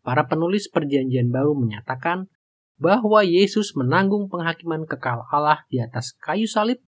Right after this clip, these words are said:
sebagai satu-satunya penebusan dosa bagi orang-orang percaya sejati.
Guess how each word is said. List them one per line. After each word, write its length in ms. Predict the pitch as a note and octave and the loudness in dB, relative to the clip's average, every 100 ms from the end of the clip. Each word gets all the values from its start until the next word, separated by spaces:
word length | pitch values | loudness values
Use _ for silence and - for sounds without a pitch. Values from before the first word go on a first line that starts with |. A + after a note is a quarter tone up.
| _ _ | _ _
sebagai 480 | - D3 C#3+ C3 | -16 -4 -2 -2
satu-satunya 960 | B2+ - F3+ G3 A3+ E3+ D#3+ D#3 D3+ C3+ | -6 -2 -2 0 -2 -2 -2 -4 -4 -6
penebusan 640 | A#2 A#2 A#2 B2+ C3 A#2 | -4 -4 -4 -4 -2 -2
dosa 480 | A#2 C#3+ C#3 D#3 D3 - _ _ | 2 0 2 0 -2 -8 _ _
bagi 320 | C3 C3 B2+ B2+ | -6 -4 -6 -2
orang-orang 640 | E3+ F#3+ G3 E3+ D3+ D3+ | 2 2 0 -4 -4 -4
percaya 400 | C#3+ C#3 D#3 D#3+ | -8 -6 -6 -4
sejati. 560 | D#3+ C#3+ E3+ F#3 - | -4 0 0 -2 -8